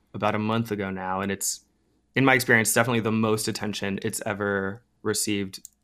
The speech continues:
Op-eds across the country in the Washington Post, in the New York Times, obviously a ton of press attention in Alaska. Fox News was talking about it. C N N was talking about it. It's been, uh,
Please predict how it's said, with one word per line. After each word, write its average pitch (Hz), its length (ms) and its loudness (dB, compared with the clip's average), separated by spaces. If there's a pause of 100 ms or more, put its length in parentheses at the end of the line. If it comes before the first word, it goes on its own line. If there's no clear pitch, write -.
(120)
Op-eds 104 640 2 (260)
across 127 320 6
the 123 100 0
country 104 480 0
in 98 260 -4 (460)
the 202 60 -6
Washington 202 360 0
Post, 165 520 4
in 101 580 -2
the 110 80 -4
New 104 80 -2
York 98 220 -2
Times, 117 580 4
obviously 117 380 2
a 113 40 0
ton 110 180 -4
of 104 100 -4
press 104 180 -2
attention 104 320 -6
in 104 60 -4
Alaska. 98 720 -4 (800)
Fox 120 340 4
News 160 220 6
was 143 140 4
talking 127 360 4
about 110 320 4
it. 104 160 0
C 117 220 2
N 110 100 2
N 107 280 0
was 104 120 -4
talking 98 320 -2
about 98 240 -4
it. 104 80 -2
It's 110 160 -2
been, 117 400 2 (480)
uh, 107 520 2